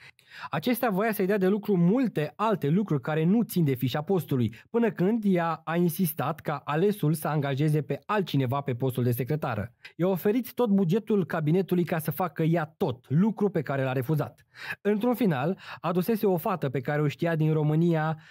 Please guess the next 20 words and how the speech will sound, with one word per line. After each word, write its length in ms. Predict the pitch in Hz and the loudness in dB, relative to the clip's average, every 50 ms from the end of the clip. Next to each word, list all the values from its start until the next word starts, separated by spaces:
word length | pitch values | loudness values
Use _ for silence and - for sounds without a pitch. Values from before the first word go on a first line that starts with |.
| - - | -16 -4
de 160 | - 147 165 | -2 0 0
douăzeci 440 | 160 143 131 190 190 180 170 160 156 | 0 0 0 2 2 2 2 0 0
și 120 | - 170 147 | 0 -2 -2
ceva 320 | - 147 139 139 131 127 | 0 -2 -2 -2 -2 -2
de 120 | 131 147 | -2 -2
ani. 340 | 139 120 107 101 107 - _ _ _ _ - - | -2 -2 -4 -6 -8 -12 _ _ _ _ -12 -8
Aceasta 340 | - 190 - 277 285 - 254 | -8 -4 -2 -2 -2 -2 -2
susține 380 | 240 - 160 - - 226 208 | -2 -2 -2 0 2 2 2
că 220 | 190 - 175 165 139 | 2 2 0 0 0
fata 380 | 120 - 233 190 - - 139 | -2 -4 -4 -4 -4 -2 -2
era 180 | 139 143 147 147 | -2 -2 -2 -4
cârpa 400 | - - - 196 160 117 156 156 | -4 -2 -2 -2 0 0 0 0
lui, 240 | 160 147 117 98 104 - _ _ - - | 0 0 0 -2 -6 -8 _ _ -20 -6
o 100 | - 170 | -4 0
făcea 280 | 151 175 160 - 143 127 | 0 0 0 0 -2 -2
vacă 440 | 120 127 180 165 - - - 165 | -2 -2 -2 -2 -2 0 0 0
proastă 460 | 156 - - 160 170 143 123 - - 151 | 0 0 -2 -2 -2 -2 -4 -2 0 0
în 80 | 151 | 2
toate 220 | 151 190 175 185 170 | 2 0 0 -2 -2
felurile. 580 | - - 139 117 110 107 101 95 90 - - | -2 -2 0 0 0 0 0 -2 -4 -8 -12